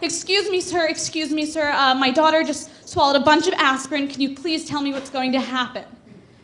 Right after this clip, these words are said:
And the man goes, cause he's obviously having a bad day or something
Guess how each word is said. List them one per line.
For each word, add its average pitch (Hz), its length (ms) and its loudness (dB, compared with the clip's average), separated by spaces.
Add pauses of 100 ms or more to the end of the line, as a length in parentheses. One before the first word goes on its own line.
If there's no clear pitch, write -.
(120)
And 247 140 -2
the 247 40 2
man 285 320 -2
goes, 226 400 -2
cause - 160 -16
he's 214 220 -14
obviously 214 360 -6
having 214 220 -8
a 208 40 -10
bad 214 220 -6
day 202 160 -4
or 196 80 -6
something 196 500 -12